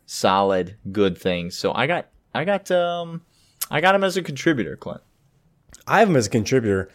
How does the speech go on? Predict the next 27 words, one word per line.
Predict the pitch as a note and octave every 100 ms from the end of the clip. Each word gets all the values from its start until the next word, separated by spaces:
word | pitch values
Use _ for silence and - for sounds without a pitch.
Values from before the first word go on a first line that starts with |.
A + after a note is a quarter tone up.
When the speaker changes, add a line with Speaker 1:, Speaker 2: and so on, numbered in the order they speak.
| - _ _ _ _ _ _
Speaker 2:
and | A#2+
I'm | G3 D#3+ G2+
close | - - B2+ A#2 -
to |
calling | - G#2 F#2
him | F#2+ F2
a |
starter, | - - G2+ F#2+ F2
and | F2+
here's | G#2 G#2+ F#2
why. | F2+ F#2 F#2
And | F#2 G2+
it | G2+
has | G#2+ G2+
nothing | B2+ C#3 D3+
to | B2+
do | A2+
than | G#2+ G2+
just | G2+ -
the | G2+
reputation | A2 - G#2+ G#2+ F#2 G2+
of | F2+
Dan | F#2 G2+ G2
Lanning | F#2+ F#2+
and | F2
Kirby | - F#2+ F2+
Smart. | - F2+ E2+